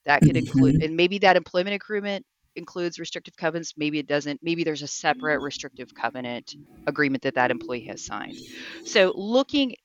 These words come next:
Speaker 1: at what they have signed before is very important. On the restrictive covenant piece, which is what you asked about, and when I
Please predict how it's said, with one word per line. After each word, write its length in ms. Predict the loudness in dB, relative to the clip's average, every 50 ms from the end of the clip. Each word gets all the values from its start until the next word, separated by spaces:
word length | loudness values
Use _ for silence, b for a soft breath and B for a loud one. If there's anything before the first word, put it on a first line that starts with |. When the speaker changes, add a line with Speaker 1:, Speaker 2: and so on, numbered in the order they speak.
| _ 2
Speaker 1:
at 260 | 4 6 8 6 6 4
what 280 | 2 2 2 2 2
they 100 | 0 0
have 140 | 2 2 0
signed 360 | 0 -4 -2 -2 -2 -2 -2
before 600 | -6 -12 -12 -8 -4 -2 -2 0 0 0 -2 -2 -4 -6
is 160 | -6 -4 -2
very 300 | 0 0 2 2 2 0
important. 580 | -2 -2 -4 -4 -2 -2 -2 -2 -4 -6 -6 -10 B B B B B B B B B B 2
On 120 | 2 2
the 100 | 2 2
restrictive 520 | 0 0 0 0 -2 -4 -4 -4 -6 -4
covenant 420 | -2 0 2 2 2 2 0 -2 -4
piece, 360 | -4 -6 -4 -4 -4 -6 -8
which 140 | -10 -10 -10
is 120 | -8 -4
what 180 | -2 -2 -2 -2
you 180 | -2 -6 -6 -4 0
asked 320 | 2 2 2 2 -2 -6 -6
about, 300 | -2 0 2 2 2 4
and 180 | 4 2 2 2
when 140 | 0 2 4
I 300 | 6 6 4 2 0